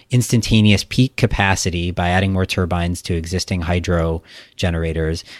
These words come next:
and also widespread underground thermal energy storage. Those are two among a few that ultimately are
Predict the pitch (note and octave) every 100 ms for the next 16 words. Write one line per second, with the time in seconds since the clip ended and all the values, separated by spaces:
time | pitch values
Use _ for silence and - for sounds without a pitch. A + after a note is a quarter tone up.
0 | - G2+ B2+ A#2+ - A2+ G2 F2+ E2+ F#2+
1 | F#2+ G2 - G2 F#2 F#2 F#2 F2+ F2+ E2+
2 | F#2 F2+ E2+ D#2+ D#2+ - E2 D#2 E2 A2+
3 | B2 B2 - A#2 F#2+ F#2 E2+ - A2 G#2
4 | F#2+ - A2+ A2 G2+ F2 F#2 E2+ E2